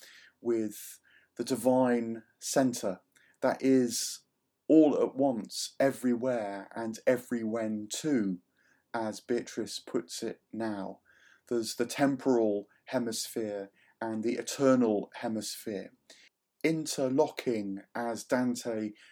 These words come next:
sees them now. And some commentators have noticed that there's a, a chiasmus in these first twelve opening lines of Canto twenty-nine, because the middle word in the twelve lines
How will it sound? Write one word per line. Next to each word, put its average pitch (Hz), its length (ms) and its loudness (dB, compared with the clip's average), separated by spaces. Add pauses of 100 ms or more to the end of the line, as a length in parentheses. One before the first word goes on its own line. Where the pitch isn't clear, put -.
(140)
sees 147 720 0
them 113 320 0
now. 113 460 -2 (420)
And 127 140 -2
some 160 240 4
commentators 147 760 0
have 120 140 -2
noticed 131 580 2
that 120 220 -2
there's 117 240 -2
a, 113 240 4 (320)
a - 100 -10
chiasmus 147 1080 2
in 120 200 -2
these 113 340 0
first 120 580 2 (100)
twelve 113 640 2
opening 110 480 -4
lines 113 720 0
of 104 380 -4 (100)
Canto 113 360 -4
twenty-nine, 107 800 -4 (420)
because 120 400 -2
the 120 120 2
middle 135 380 6
word 120 600 8 (420)
in 117 240 0
the 110 80 -2
twelve 110 420 2
lines 95 680 -2